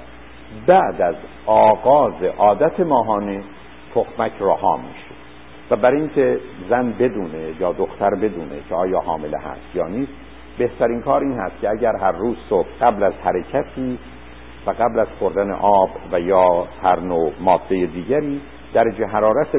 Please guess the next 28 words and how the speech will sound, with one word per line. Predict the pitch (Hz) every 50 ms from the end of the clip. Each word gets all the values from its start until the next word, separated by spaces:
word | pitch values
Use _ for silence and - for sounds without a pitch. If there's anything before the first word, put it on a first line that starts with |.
| 120 107 104
بدن | 117 113 110 139 165 180 160
خودش | - - 95 87 90 - -
رو | 90
اندازه | 82 85 80 73 85 80 69 80 87
بگیره. | 78 78 78 69 80 87 92 113 135 147 143 - - - - - - - - - - 95
در | 113 113
روزی | 113 107 120 160 185 175 135 110 95 - -
که | 101 - - -
تخمک | 110 101 - - - 120 110 90 73 - - -
آزاد | - 107 101 98 - 98 101 92 90 87 - - -
شده | - 92 - 101 117 139 147 151 151 151 - - - - - 95
درجه | 113 110 110 113 113 - 185 185 180
حرارت | 135 120 107 101 98 92 90 101 120 123 - - - - - - - - 101
سی | 98
و | 87
هفت | 98 110 107 - - 113
و | 101
نیم | 95 98 101 98 85 73 -
خواهد | - 76 73 - 73 - - 73
بود | 76 - - -
که | 131 123
البته | 120 113 107 117 110 - - 147 156 156 151 - - - - - - - -
کمی | 151 165 170 160 147
از | 123 107 - 139
اون | 131 123
همچنان | 107 107 98 92 - 104 110 113 120 117
باقی | 107 95 92 87 127 147 156
میمونه، | 131 101 85 82 82 78 87 95